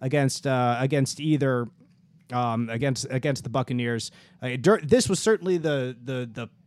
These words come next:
prime time, the pinnacle of what the Colts could perform during this stretch of the season.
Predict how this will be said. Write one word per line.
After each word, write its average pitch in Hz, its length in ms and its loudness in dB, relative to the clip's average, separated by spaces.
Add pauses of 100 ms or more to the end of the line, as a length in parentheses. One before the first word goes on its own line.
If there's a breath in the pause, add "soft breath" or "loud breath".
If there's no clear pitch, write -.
(160)
prime 190 640 0
time, 156 340 0
the 135 100 -4
pinnacle 135 380 0
of 156 100 0
what 156 140 -2
the 143 60 -8
Colts 151 320 -4
could 139 180 -6
perform 131 440 -4
during 123 240 -2
this 123 140 -6
stretch 117 300 -10
of 110 80 -18
the 107 60 -16
season. 104 420 -16